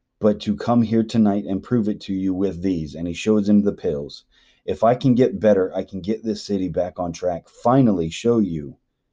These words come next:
that you need me." And Batman says, "Fine." And he starts to force feed him pills and almost suffocate him. And everybody's standing around watching this.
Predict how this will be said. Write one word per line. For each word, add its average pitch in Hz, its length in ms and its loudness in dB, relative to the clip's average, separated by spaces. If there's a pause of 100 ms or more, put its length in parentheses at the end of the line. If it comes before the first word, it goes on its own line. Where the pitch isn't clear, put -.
(440)
that 101 140 0
you 101 300 4
need 95 360 0
me." 71 280 -8 (300)
And 90 140 -6
Batman 110 380 2
says, 104 300 0
"Fine." 90 440 0
And 90 120 -4
he 87 60 -4
starts 117 360 -4
to 104 100 -4
force 160 480 -2
feed 101 220 2
him 92 280 -4
pills 82 600 0 (920)
and 107 140 0
almost 117 560 4
suffocate 90 520 0
him. 80 220 -8
And 101 160 -6
everybody's 110 560 2
standing 101 340 2
around 87 340 -6
watching 85 500 -6
this. - 340 -16